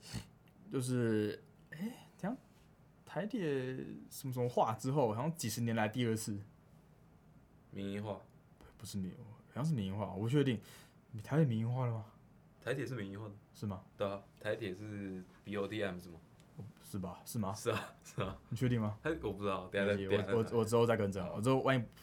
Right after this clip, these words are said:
Speaker 1: 没错再更正。
Speaker 2: 好。
Speaker 1: 总之，想要台铁什么什么化了之后，几十年来的第二次，所以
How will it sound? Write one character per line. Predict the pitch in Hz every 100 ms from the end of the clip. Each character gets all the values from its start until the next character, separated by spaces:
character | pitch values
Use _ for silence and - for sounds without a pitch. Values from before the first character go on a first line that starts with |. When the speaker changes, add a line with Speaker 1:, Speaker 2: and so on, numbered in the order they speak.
| - -
Speaker 1:
没 |
错 | 120 139
再 | 113
更 | 107 104
正。 | 98 -
Speaker 2:
好。 | -
Speaker 1:
总 | - 120
之， | 147 156
想 | - 135
要 |
台 | 147 123
铁 | 123
什 | 95
么 |
什 | 95
么 | 95
化 | 120
了 | 101
之 | 98
后， | 107 101 - - - - -
几 | - - 123
十 | 110
年 | 113 110
来 | 113
的 | 107
第 | 113 110
二 | 101
次， | - 120 -
所 | -
以 | 123